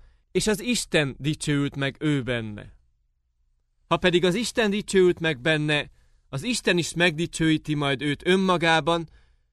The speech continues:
sőt, azonnal megdicsőíti őt.” Gyermekeim, még egy kis ideig veletek vagyok, kerestek majd engem, és ahogyan megmondtam a zsidóknak, hogy ahova én megyek, oda ti nem jöhettek,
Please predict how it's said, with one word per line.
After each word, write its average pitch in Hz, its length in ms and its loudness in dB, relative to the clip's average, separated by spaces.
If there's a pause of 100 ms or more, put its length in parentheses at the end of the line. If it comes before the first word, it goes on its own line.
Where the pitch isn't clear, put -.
(160)
sőt, 185 380 2
azonnal 160 560 2
megdicsőíti 131 920 -4
őt.” 107 400 -10 (2500)
Gyermekeim, 147 800 2 (240)
még 165 200 2
egy 196 140 2
kis 240 220 -2
ideig 196 360 2
veletek 151 480 0
vagyok, 135 340 -4 (600)
kerestek 208 540 2
majd 185 260 2
engem, 170 380 0 (160)
és - 180 -2
ahogyan 170 300 2
megmondtam 180 560 2
a 156 80 2
zsidóknak, 170 640 0 (460)
hogy 151 140 -2
ahova 156 260 4
én 180 300 4
megyek, 170 400 2
oda 147 180 -2
ti 139 120 -6
nem 156 220 2
jöhettek, 170 680 0